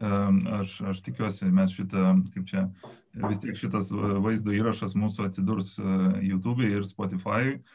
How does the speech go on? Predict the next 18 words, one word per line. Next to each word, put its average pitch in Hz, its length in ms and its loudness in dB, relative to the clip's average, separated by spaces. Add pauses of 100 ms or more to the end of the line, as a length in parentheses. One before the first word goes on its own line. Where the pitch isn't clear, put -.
(300)
Ir 104 260 0
kažkada, 104 500 -2
kai 98 160 -2 (400)
iš - 160 -6
tikrųjų 98 460 0
turėsi 98 400 -2 (160)
politinės 98 640 2
ambicijas, 98 600 2
ar 95 100 -4
dvidešimt 98 520 0
trečiais, 143 540 -2
ar 101 240 -4
ten 95 240 4
dvidešimt 101 420 2
septintais, 127 720 -2
ar 104 80 0
trisdešimt 113 640 0
pirmais, 139 540 0